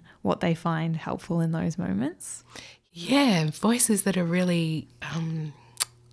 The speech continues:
Speaker 2: I think, silenced.
Speaker 1: Yeah.
Speaker 2: And, uh, not easy to hear
Speaker 1: Mm-hmm.
Speaker 2: sometimes, and, or not easy to say what they think or what they need. So I'm, I'm really glad we've been able to hear those voices too. You know, Lisa, I'm,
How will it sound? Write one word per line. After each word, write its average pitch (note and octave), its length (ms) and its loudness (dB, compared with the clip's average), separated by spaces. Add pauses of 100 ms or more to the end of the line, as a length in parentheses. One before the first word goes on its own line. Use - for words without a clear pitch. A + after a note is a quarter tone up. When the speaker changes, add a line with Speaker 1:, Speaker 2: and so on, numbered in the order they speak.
(140)
Speaker 2:
I - 80 -10
think, A3+ 240 -2
silenced. E3 880 0 (260)
Speaker 1:
Yeah. E3 380 -6 (240)
Speaker 2:
And, D#3 560 0 (320)
uh, F#3+ 80 -6 (160)
not F#3 320 2
easy E3 300 2
to D#3+ 160 0
hear D#3+ 460 0 (320)
Speaker 1:
Mm-hmm. E3 420 -2
Speaker 2:
sometimes, D#3 840 -2
and, D#3 300 0 (300)
or D#3+ 140 2
not E3+ 160 4
easy D#3+ 360 0
to D3+ 340 2 (180)
say G3 580 0
what F3+ 220 -2
they E3 140 -2
think E3 340 -2
or E3 100 0
what D#3+ 220 -4
they E3 140 0
need. D#3 260 0
So E3+ 220 0 (280)
I'm, F3+ 360 4
I'm F3+ 260 4
really D#3+ 220 2
glad D#3 320 0
we've D#3+ 160 -2
been D#3+ 140 0
able D#3 220 -2
to D#3 100 0
hear D#3+ 220 2
those D#3 280 -2
voices D#3 440 -2
too. E3+ 360 0 (680)
You F#3 120 2
know, F3+ 160 6
Lisa, F3+ 280 4
I'm, F3 140 4